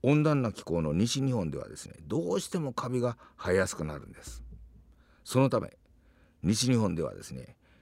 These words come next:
江戸時代以降も丸餅文化だったというわけなんですね。餅一つをとってもね、西と東は違うんですね。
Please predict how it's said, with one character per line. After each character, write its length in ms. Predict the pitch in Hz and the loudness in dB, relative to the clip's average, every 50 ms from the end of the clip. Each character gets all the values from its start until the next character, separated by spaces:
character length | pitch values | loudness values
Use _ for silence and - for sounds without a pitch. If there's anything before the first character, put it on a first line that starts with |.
| _ - - | _ -6 -2
江 100 | 98 120 | 2 4
戸 140 | 139 139 | 4 4
時 100 | 131 127 | 2 2
代 180 | 127 123 98 85 | 2 0 0 0
以 60 | 107 | -4
降 220 | - - - - - | -6 -6 -6 -4 -2
も 240 | 131 156 170 - _ _ - - | 0 -2 -2 -2 _ _ -8 -4
丸 260 | 85 90 101 107 107 | -2 0 2 2 2
餅 420 | 98 98 95 - - 156 151 - _ - | 4 2 2 0 -2 -4 -4 -4 _ -12
文 260 | 80 82 87 78 67 | -8 -6 -6 -6 -6
化 180 | - - - 65 | -8 -10 -10 -12
だ 120 | - - | -12 -16
っ 60 | - _ - | -18 _ -18
た 140 | - - - | -20 -14 -10
と 180 | - - - | -6 -6 -6
い 100 | - 90 80 | -4 -6 -6
う 100 | - - | -8 -10
わ 120 | - - - | -12 -16 -16
け 100 | - - | -18 -18
な 120 | - - | -18 -18
ん 60 | - | -18
で 80 | - - - | -18 -20 -20
す 100 | - - | -18 -14
ね。 460 | - 80 92 113 139 151 160 151 - _ _ _ _ _ _ _ _ _ _ _ _ _ _ _ _ _ _ _ _ - | -10 -8 -4 -4 -2 -2 -2 -4 -6 _ _ _ _ _ _ _ _ _ _ _ _ _ _ _ _ _ _ _ _ -2
餅 340 | 78 87 92 92 - 98 95 | 0 0 0 0 -2 -4 -6
一 220 | - - 107 98 | -4 -4 -6 -4
つ 100 | - 104 | -4 -4
を 80 | 107 110 | -4 -4
と 120 | 110 110 | -4 -6
っ 40 | 117 | -8
て 140 | - - 127 | -6 -6 -6
も 100 | 120 117 | -4 -4
ね、 320 | 117 135 151 143 - _ _ _ _ _ _ - - - _ _ _ - | -4 -6 -6 -8 -8 _ _ _ _ _ _ -20 -20 -20 _ _ _ 0
西 280 | 78 90 104 95 - | 2 2 2 2 0
と 180 | - - 80 80 | -4 -6 -6 -4
東 420 | 78 76 76 78 78 - - - | -4 -4 -4 -4 -6 -6 -6 -4
は 160 | 143 165 - - _ - - - - | -4 -4 -6 -8 _ -10 -8 -8 -6
違 20 | |
う 240 | 85 82 78 73 76 | -6 -6 -8 -8 -10
ん 80 | 71 - | -10 -12
で 120 | - - | -12 -14
す 100 | - - | -14 -14
ね。 420 | - 80 90 104 139 160 165 151 | -10 -8 -4 -2 -2 -2 -2 -4